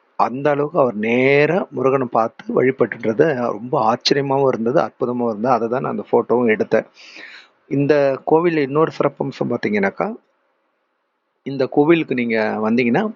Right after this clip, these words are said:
படி பூஜை எப்படி திருத்தணி, திருத்தணிக்கு-, ஓட திருத்தணி நோக்கி வர வழியில தான் அவர் இங்க ஒரு முகூர்த்த காலம் தங்கினாரு. அதனால இதை வந்து தென்தணிகை, இதை வந்து தென்தணிகைன்னு சொல்றாங்க.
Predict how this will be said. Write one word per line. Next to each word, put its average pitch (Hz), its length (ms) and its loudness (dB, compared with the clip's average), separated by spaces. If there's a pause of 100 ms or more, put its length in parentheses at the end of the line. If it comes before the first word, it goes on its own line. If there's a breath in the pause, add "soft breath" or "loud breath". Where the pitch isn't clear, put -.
படி 135 240 2
பூஜை 131 300 -2 (380 loud breath)
எப்படி - 360 2
திருத்தணி, 156 520 2 (520 loud breath)
திருத்தணிக்கு-, 160 680 2 (480)
ஓட 127 200 4 (200)
திருத்தணி 170 440 2 (160)
நோக்கி 165 380 2
வர 143 220 6
வழியில 135 340 -6
தான் 160 200 -6
அவர் 143 120 -4
இங்க 135 360 0
ஒரு 127 160 0
முகூர்த்த 127 360 -2
காலம் 127 300 0
தங்கினாரு. 117 460 -2 (480 loud breath)
அதனால 139 420 0
இதை 131 160 -2
வந்து 156 220 -2 (920)
தென்தணிகை, 151 800 2 (1120)
இதை 143 180 -2
வந்து 151 200 -6 (140)
தென்தணிகைன்னு 147 840 0
சொல்றாங்க. 117 460 0